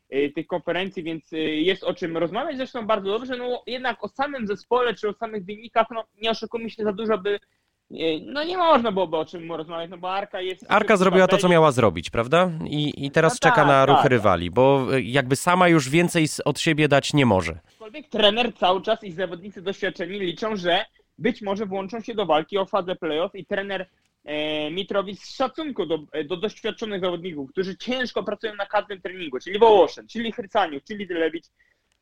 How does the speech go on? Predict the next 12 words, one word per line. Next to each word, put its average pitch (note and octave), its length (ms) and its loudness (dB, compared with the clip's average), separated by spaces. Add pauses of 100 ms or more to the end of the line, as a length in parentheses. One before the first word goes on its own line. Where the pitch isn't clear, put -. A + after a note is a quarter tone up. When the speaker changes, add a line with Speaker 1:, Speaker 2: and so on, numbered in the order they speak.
Speaker 1:
chce C4 400 -4 (340)
jakby F3+ 280 -4
jeszcze C#4+ 380 -8
wzmocnić G3 420 -12
drużynę, F#3 380 -8
by F3+ 300 -8 (200)
włączyć F3+ 400 -10
do E3 180 -6
walki D#3+ 320 -2
o D3+ 80 -4
fazę D3 400 -4 (120)
playoff F#3 360 -4